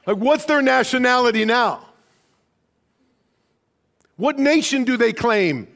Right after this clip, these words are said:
on this day? "Well, actually, we're American kingdomers, or we're English king." No, no, no, no. You are now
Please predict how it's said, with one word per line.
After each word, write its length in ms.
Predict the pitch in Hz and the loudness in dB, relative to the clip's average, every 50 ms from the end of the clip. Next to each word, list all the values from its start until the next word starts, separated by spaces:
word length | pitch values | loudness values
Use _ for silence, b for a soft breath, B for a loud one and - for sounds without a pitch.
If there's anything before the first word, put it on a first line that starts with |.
| _ _ _ | _ _ _
on 160 | 185 190 185 | -4 -2 0
this 160 | 220 254 - - | 0 0 -2 -2
day? 400 | 170 151 120 95 80 - - _ _ _ _ _ _ _ _ _ _ _ _ _ _ _ _ _ _ _ _ _ | -4 -4 -4 -4 -8 -16 -20 _ _ _ _ _ _ _ _ _ _ _ _ _ _ _ _ _ _ _ _ _
"Well, 120 | - 151 160 | -2 0 0
actually, 260 | 185 190 - - 165 | 0 -2 -2 -4 -2
we're 220 | 151 175 190 185 | -2 0 0 0
American 560 | 160 143 139 151 165 180 180 175 - 165 147 123 | 0 0 0 0 0 0 -2 -2 -4 -8 -8 -6
kingdomers, 680 | - 151 135 127 123 117 117 110 92 - - - - - - | -8 -8 -6 -6 -6 -6 -8 -8 -10 -12 -16 -20 -20 -14 -8
or 220 | 139 139 139 135 | -6 -4 -4 -4
we're 440 | 139 147 165 165 165 165 170 160 B B B B B B B B | -4 -2 -2 0 0 0 0 -2 B B B B B B B B
English 420 | 190 233 247 240 220 208 180 160 - | -2 -2 -2 0 0 -2 -2 -2 -2
king." 160 | - 185 175 | -4 -4 -2
No, 80 | 233 | 0
no, 120 | 302 311 320 | 0 0 0
no, 120 | 294 277 | 0 0
no. 140 | 247 226 180 | 0 0 -2
You 260 | 147 165 240 285 277 | -2 -2 -2 0 2
are 140 | 269 262 254 | 0 0 0
now 420 | 247 247 247 240 240 240 208 - | 0 0 0 0 0 0 -2 -4